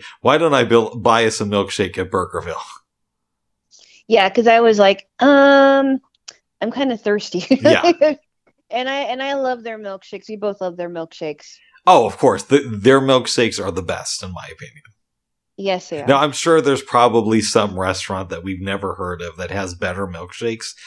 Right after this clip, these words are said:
Speaker 1: but as far as the ones I know about, I think Burgerville's is top notch.
Speaker 2: Yeah, and, and, you know, there are restaurants that have, you know, Shamrock shakes with the mint in there,
Speaker 1: Yeah.
Speaker 2: but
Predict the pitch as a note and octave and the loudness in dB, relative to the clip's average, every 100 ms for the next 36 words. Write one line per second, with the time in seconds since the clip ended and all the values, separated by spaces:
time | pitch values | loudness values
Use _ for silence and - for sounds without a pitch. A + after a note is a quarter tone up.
0 | - - - A#2 A#2 - C3+ C3+ B2 A#2 | -20 -14 2 2 2 2 4 4 4 2
1 | A2+ G2+ G2+ G2 F#2 E2+ E2 D#2+ D#2+ - | 0 0 0 -2 -4 -10 -10 -12 -8 -6
2 | G#2 A2 F2+ - _ _ _ A2 F#2+ A#2 | -6 -6 -10 -16 _ _ _ -10 2 4
3 | G2+ G#2 G2+ F2+ F2 - - G2+ F2+ F2 | 4 0 -2 -4 -6 -12 -6 -4 -4 -8
4 | - - - - - _ _ _ _ _ | -18 -16 -16 -16 -18 _ _ _ _ _
5 | _ - C4 C#4 A3 G#3 G#3 A#3 F#3+ A#3+ | _ -8 0 4 4 2 -2 -6 -8 -8
6 | B3 _ C4 C#4 C4+ C4 C4 C4+ B3+ C4 | -10 _ -8 -6 -4 -2 -2 -4 -6 -8
7 | C4 B3+ A#3 A#3+ G#3+ G#3+ G#3 G#3 G#3 G3 | -8 -10 -10 -10 -12 -8 -8 -8 -12 -14
8 | F#3+ - - G#3 G3 G3 F#3 F#3 - - | -16 -18 -12 -10 -10 -8 -8 -10 -12 -10
9 | G3+ G3 - G3 F#3 F3+ F3+ F#3 F#3+ F#3 | -10 -10 -16 -12 -10 -6 -6 -6 -8 -6
10 | F#3 F3+ F3+ F#3 F#3+ F3 | -6 -4 -4 -2 -2 -2